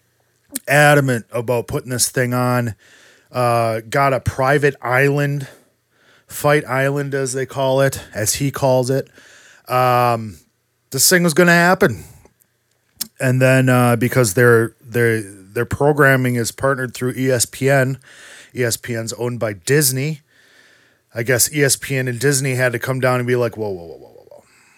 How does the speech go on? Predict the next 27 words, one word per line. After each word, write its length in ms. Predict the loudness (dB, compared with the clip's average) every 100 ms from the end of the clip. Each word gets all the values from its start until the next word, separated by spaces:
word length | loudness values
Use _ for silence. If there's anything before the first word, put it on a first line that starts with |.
| _ _ _ -12
All 160 | -4 -4
this 140 | -2
stuff's 280 | -4 -4 -6
going 260 | -6 -6 -6
on. 260 | -10 -8
Still 240 | -6 -2 -2
wanna 140 | -2
throw 180 | -4 -6
a 40 |
fight. 420 | -6 -4 -2 -4 _ _ _ _ _ -14
Yeah, 680 | -6 -2 2 4 6 6
you 120 | 2
should 180 | 0 -6
probably 260 | -2 0 -2
pull 240 | -2 -4
a 20 |
plug 280 | 0 0 0
on 120 | 0
this 180 | -2 -2
thing." 160 | -2 -4
So 180 | -2 -2
after 320 | -2 -4 -4
all 300 | 0 2 2
this 160 | 0
bending 420 | 0 0 0 -2 -2
over 160 | -4
backwards, 720 | 0 2 2 2 0 0 -4